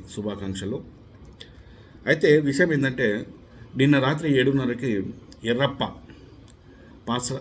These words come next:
అజయ్ని అరెస్ట్ చేసినట్టు ఇన్ఫర్మేషన్ అందరికి తెలిసిందే.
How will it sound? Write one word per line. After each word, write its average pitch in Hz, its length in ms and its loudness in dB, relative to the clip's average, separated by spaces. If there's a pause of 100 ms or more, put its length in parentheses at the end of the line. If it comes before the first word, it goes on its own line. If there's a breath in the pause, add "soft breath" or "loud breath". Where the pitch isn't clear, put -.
అజయ్ని 151 380 2
అరెస్ట్ 131 300 0
చేసినట్టు 113 640 -2 (560 soft breath)
ఇన్ఫర్మేషన్ 120 520 0
అందరికి 113 260 2
తెలిసిందే. 113 460 -2